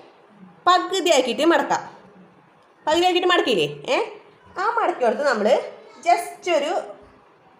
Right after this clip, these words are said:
നമുക്കൊന്ന് just ഒന്ന് നോട്ട് ചെയ്യാൻ വേണ്ടിയിട്ട് just ഒരു ഇത് കൊടുക്കാം,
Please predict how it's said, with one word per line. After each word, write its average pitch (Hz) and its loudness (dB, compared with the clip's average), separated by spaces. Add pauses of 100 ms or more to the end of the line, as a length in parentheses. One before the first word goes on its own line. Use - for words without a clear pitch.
(140)
നമുക്കൊന്ന് 370 0
just 392 -4
ഒന്ന് 370 2
നോട്ട് 349 2
ചെയ്യാൻ 302 4
വേണ്ടിയിട്ട് 262 -2 (120)
just 320 -4 (120)
ഒരു 269 -4 (320)
ഇത് 233 -6
കൊടുക്കാം, 180 -2